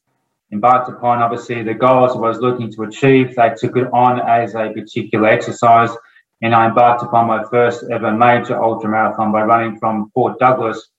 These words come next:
to the Gold Coast. I went on to complete that run four further times, so basically from North Queensland, Port Douglas dash Cairns to Gold Coast five times. In that, uh, two thousand kilometre journey,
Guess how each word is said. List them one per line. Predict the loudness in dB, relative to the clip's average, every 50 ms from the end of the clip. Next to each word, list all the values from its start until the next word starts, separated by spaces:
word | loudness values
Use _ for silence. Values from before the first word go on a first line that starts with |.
| _ _ _ _ _
to | -12
the | -10 -6
Gold | 0 2 4 4 4 2 0
Coast. | -4 -6 -6 -8 -16 _ _ _ _ _ _ _ _ _ _ _ _ _ _ _ _ _ _ _ -2
I | 0
went | 2 4 4
on | 4 2 0 0
to | 0 2 4 4 2 0 -2
complete | -6 -12 -8 -6 -4 -4 -2 -2
that | 0 0 0 2
run | 2 2 2 2 -2 -6 -10 -6 -2
four | 0 2 2 2 0 -2
further | -4 -8 -8 -8 -6
times, | -2 0 0 0 0 -2 -4
so | -6 -6
basically | -2 0 2 2 2 0 -2 -4 -8 -10 -10 -10 -6
from | -4 -2 -2 -2 -4 -8 -12 _ _ _ _ _
North | -2 0 0 0 0
Queensland, | 0 0 0 2 2 0 0 0 -2 -4 -8 -12 _ _ _ _ _ _ _ -10
Port | -6 -2 2
Douglas | 2 2 2 0 -2 -4
dash | -4 -4 -4 -4 -6
Cairns | -6 -4 -2 0 2 2 0 -2 -2 -6
to | -8 -6 -6 -6 -6 -4 -2
Gold | 2 2 2 2 0
Coast | 0 0 0 -2 -4 -8 _ _ _ _ _ _
five | 0 2 2 2 2 0 -2
times. | -2 -2 -2 -2 -4 -8 -14 -20 _ _ _ _ _ _ _ _ _ _ _ _ _ _ _ _ _ _ _ _ _ _ _ _ _ _ _ _ -6
In | -2 2
that, | 2 4 2 2 0 -6
uh, | -8 -8 -6
two | -2 0 0 2
thousand | 4 4 4 4 4 2 0 -2 -2 -4 -6 -8 -12 -8 -4
kilometre | -2 0 0 0 0 -2 -2 -2
journey, | -2 -2 0 0 -2 -4 -6 -8 -12 -16